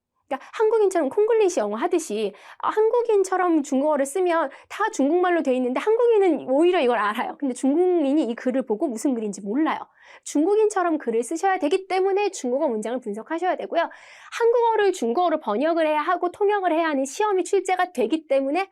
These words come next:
한국어도 분석을 하셔야 됩니다. 번역 연구는 표현 연구, 패턴 계속 연구하셔야 돼요. 중국어가 사실은 제가 중국어 강사라서 그런지 모르지만 영어보다는 사실 패턴이 좀 덜 복잡해요.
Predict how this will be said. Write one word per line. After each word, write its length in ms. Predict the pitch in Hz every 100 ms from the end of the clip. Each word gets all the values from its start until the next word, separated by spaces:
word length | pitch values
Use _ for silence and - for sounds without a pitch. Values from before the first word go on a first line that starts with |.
| _
한국어도 640 | - 440 427 453 403 330 381
분석을 400 | 262 208 208 -
하셔야 260 | 277 285
됩니다. 380 | - 196 - 320 _ _ _ - - -
번역 400 | 233 330 453 427
연구는 500 | 277 240 277 339 - _ _
표현 380 | - 508 523 494
연구, 300 | 381 330 320
패턴 440 | 311 403 - 381
계속 480 | 349 226 233 370 427
연구하셔야 440 | 214 208 208 - -
돼요. 120 | - - - -
중국어가 500 | - 233 330 294 233
사실은 640 | 359 370 403 262 240 240
제가 200 | 220 220
중국어 360 | 220 233 226 262
강사라서 640 | - 208 220 370 370 349
그런지 260 | 247 220 233
모르지만 520 | 202 - - 277 277 - - - 247
영어보다는 1160 | 214 285 427 466 415 381 339 330 415 453 427 -
사실 380 | - 349 349 359
패턴이 400 | 392 381 359 330
좀 180 | 294 262
덜 640 | 220 214 220 269 320 339
복잡해요. 480 | 226 - - - -